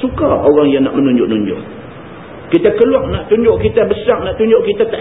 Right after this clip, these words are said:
herankan orang, nak tunjuk kita hebat. Tuhan tahu apa yang ada dalam hati kita. Kerana ilmu Allah meliputi semua benda yang terselindung daripada mata manusia. Manusia tak tahu,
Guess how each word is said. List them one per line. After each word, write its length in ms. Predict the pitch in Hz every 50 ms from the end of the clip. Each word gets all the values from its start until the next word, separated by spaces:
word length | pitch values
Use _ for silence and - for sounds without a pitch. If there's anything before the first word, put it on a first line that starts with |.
| 180
herankan 320 | 208 202 214 214 202 - 208
orang, 320 | 220 220 220 220 185 160
nak 160 | 180 190 180
tunjuk 240 | - 226 226 220 - - 143
kita 160 | - - 220
hebat. 400 | - 208 220 214 - - - -
Tuhan 400 | 220 208 190 202 190 185 185 -
tahu 320 | 214 208 208 208 202 170 - -
apa 200 | 147 151 - 165 160
yang 160 | 170 165 160
ada 240 | 160 160 170 165 151
dalam 240 | 165 160 165 147
hati 240 | 147 156 151 - 180 180 -
kita. 560 | 214 208 - 196 139 - - - - - -
Kerana 480 | - 151 143 147 151 180 190 185 - 156
ilmu 400 | 165 185 208 226 226 247 247 240
Allah 320 | - 170 165 160 147 - 123 143
meliputi 720 | 180 196 220 220 - - - - - - 208 147 - -
semua 240 | 170 180 165 147 131
benda 240 | 139 147 147 127 120
yang 160 | 120 131 131 -
terselindung 800 | 147 131 - - 156 156 156 151 139 120 - - - - - -
daripada 400 | 143 147 143 139 143 143 123 135
mata 320 | 123 123 123 117 - 120 113
manusia. 400 | 113 107 101 98 95 98 98 - - - - - - - - - - - -
Manusia 400 | - 302 392 494 - - 294 277 - 226
tak 160 | 220 - -
tahu, 180 | 330 311 262